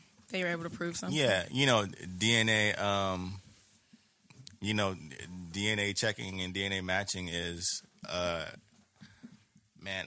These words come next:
Speaker 2: a real thing now. Um,
Speaker 1: Yeah.
Speaker 2: and it's much easier to do, takes much shorter. And they cleared him.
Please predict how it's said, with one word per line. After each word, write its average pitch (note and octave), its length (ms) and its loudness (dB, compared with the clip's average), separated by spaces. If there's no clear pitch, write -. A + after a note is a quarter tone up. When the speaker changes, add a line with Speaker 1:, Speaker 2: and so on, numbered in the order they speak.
Speaker 2:
a F2+ 160 -2
real F2+ 400 -2
thing A2 320 0
now. E2+ 400 2
Um, D2+ 140 0
Speaker 1:
Yeah. - 220 0
Speaker 2:
and F2+ 100 0
it's F2 180 4
much F#2 280 4
easier G2 380 2
to F#2 40 -2
do, F#2 160 0
takes F#2 300 4
much F#2 180 0
shorter. G#2 460 2
And D#2 160 -4
they F#2 120 8
cleared C3+ 320 0
him. D#2+ 180 -6